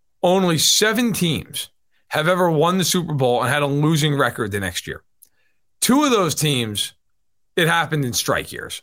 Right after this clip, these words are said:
So you kind of put that to the side a little bit. Weird years, stuff like that happens. You're left with five teams now.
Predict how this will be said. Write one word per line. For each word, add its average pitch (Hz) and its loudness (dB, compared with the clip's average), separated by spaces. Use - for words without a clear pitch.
So 147 0
you 156 -6
kind 165 0
of 131 -4
put 143 -4
that 113 -2
to - -10
the 95 -6
side 69 -4
a 64 -10
little 60 -14
bit. - -16
Weird 147 0
years, 98 -2
stuff - -6
like 92 -6
that 64 -10
happens. - -18
You're 160 2
left 165 -2
with 104 -4
five 131 0
teams 76 -12
now. - -20